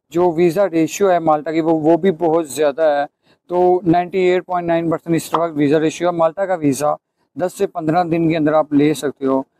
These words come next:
कौन कौन से माल्टा के visas हैं, इन सब topics पर बात करेंगे। अस्सलाम वालेकुम friends, कैसे हो आप लोग? उम्मीद करता हूँ आप सब लोग बहुत अच्छे होंगे। फ्रेंड्स, मेरा नाम है अहमद, आप देख रहे हैं मेरा YouTube चैनल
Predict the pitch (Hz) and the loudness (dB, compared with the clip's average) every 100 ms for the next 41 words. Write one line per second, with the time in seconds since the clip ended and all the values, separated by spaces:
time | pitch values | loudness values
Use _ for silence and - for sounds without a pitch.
0 | _ _ 190 196 196 185 196 190 165 160 | _ _ -6 -2 -4 -4 -4 0 0 0
1 | 170 170 147 139 151 156 151 151 139 143 | -4 -2 0 0 2 0 0 -4 -4 -6
2 | _ _ _ _ 175 175 175 175 143 165 | _ _ _ _ -8 -6 -6 -8 -10 -10
3 | - 170 143 139 147 147 147 165 - - | -6 -2 -2 -2 -4 -2 0 -2 -8 -8
4 | 165 156 160 156 156 160 170 - _ 147 | -2 0 0 -4 -6 -6 -6 -12 _ -14
5 | - 156 143 131 131 131 - _ _ - | -4 0 2 2 0 0 -12 _ _ -6
6 | 175 175 160 156 175 156 139 165 147 156 | -4 -2 -2 0 0 -2 -4 -6 -2 0
7 | 139 147 - 143 - 156 127 139 - _ | 0 -2 -4 -16 -4 -2 0 0 -2 _
8 | _ 175 185 - 160 160 156 147 170 175 | _ -4 -4 -2 -2 0 0 0 0 -2
9 | 131 143 160 - _ _ 151 160 156 160 | 0 2 2 -4 _ _ -10 -6 -6 -4
10 | 170 170 156 135 147 165 156 156 143 143 | -2 0 0 2 2 2 -4 -4 -2 -2